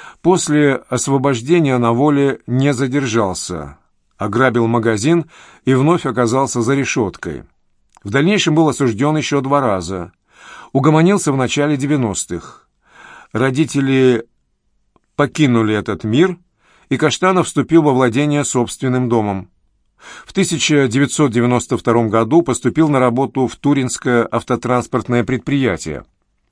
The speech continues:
Сначала трудился слесарем, затем после обучения пересел на трактор, использовавшийся на автопредприятии для внутренних нужд.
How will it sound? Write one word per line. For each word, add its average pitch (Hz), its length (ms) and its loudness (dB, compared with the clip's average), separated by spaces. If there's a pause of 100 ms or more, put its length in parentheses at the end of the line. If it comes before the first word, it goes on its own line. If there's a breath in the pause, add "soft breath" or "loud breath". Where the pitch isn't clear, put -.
(580 loud breath)
Сначала 185 480 2
трудился 156 460 2
слесарем, 113 640 0 (420 loud breath)
затем 165 420 2
после 151 340 2
обучения 139 600 2
пересел 127 640 0
на 120 180 -2
трактор, 113 640 -2 (540 soft breath)
использовавшийся 127 1200 0
на 120 160 0
автопредприятии 117 1040 -2
для 113 240 -2
внутренних 127 640 -2
нужд. - 500 -6